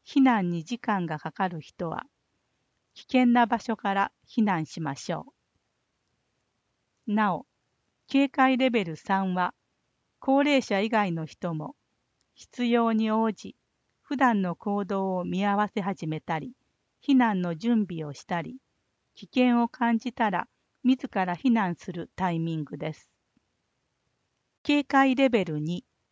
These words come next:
気象状況悪化。気象庁による大雨、洪水、高潮注意報。警戒レベル一、今後、気象状況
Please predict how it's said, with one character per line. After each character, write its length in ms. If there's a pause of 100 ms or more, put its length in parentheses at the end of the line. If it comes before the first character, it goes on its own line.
(680)
気 140
象 340
状 220
況 380
悪 140 (160)
化。 220 (1120)
気 120
象 280
庁 280
に 180
よ 160
る 180 (540)
大 260
雨、 380 (220)
洪 300
水、 340 (360)
高 280
潮 320
注 340
意 100
報。 440 (1400)
警 240
戒 280
レ 140
ベ 160
ル 140
一、 400 (1000)
今 340
後、 220 (260)
気 120
象 300
状 240
況 420